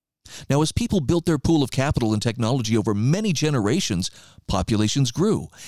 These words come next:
At the end of the last ice age, around twelve thousand years ago, all over the world there was a population explosion.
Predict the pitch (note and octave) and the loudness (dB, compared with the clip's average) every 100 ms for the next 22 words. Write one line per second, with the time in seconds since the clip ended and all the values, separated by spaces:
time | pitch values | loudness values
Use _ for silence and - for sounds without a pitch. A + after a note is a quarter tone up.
0 | - C3+ B2+ C#3+ A3+ E3+ D3+ E3+ E3 A2+ | -4 -2 0 0 0 0 2 0 0 0
1 | D#3+ D#3+ D3 F#3 C#3+ A#2+ A2+ C#3+ C#3+ D3 | 0 2 0 0 2 2 2 0 0 2
2 | C#3 C3+ C3 G#2+ B2 C3 A#2+ C3 F#3 - | 0 2 2 2 0 0 0 -2 -2 -12
3 | - - - D#3+ B3 A3+ G#3+ A#3 A3 C#3 | -20 -8 0 4 4 4 2 0 2 2
4 | G2+ B2+ B2 A#2+ A#2+ - D#3+ - G3 A#2 | 2 2 0 0 -2 -2 -2 0 0 2
5 | G#2 A#2+ - - F3+ G#3+ D#3 G2+ C#3 | 0 -2 -2 -2 2 2 2 -4 -8